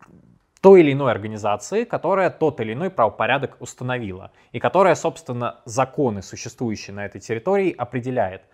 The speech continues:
Вот несогласие с правопорядком, оно н-, подразумевает идею территориального отделения, или всё-таки более республиканскими являются некоторые иные формы несогласия, непринятия правопорядка и выхода из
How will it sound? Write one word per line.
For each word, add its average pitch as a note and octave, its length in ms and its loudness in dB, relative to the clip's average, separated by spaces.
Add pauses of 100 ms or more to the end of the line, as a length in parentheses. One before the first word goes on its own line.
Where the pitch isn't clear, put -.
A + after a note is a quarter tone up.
(260)
Вот C3+ 260 0 (100)
несогласие E3 880 0
с C#3+ 600 -4 (260)
правопорядком, C3+ 920 0 (520)
оно C#3+ 280 2
н-, D3+ 240 -4 (400)
подразумевает E3+ 840 6
идею D3+ 440 2
территориального C3 800 0
отделения, F#2 640 -12 (240)
или F3 500 2
всё-таки C3+ 640 -6
более C3 380 4
республиканскими A#2+ 680 -4
являются A#2+ 440 -2
некоторые A#2 400 -6
иные C3+ 440 -6
формы B2+ 500 -4 (240)
несогласия, A#2+ 720 0
непринятия A2 640 -4
правопорядка B2 680 -2
и C3 220 -4
выхода B2 560 0
из A#2+ 420 -10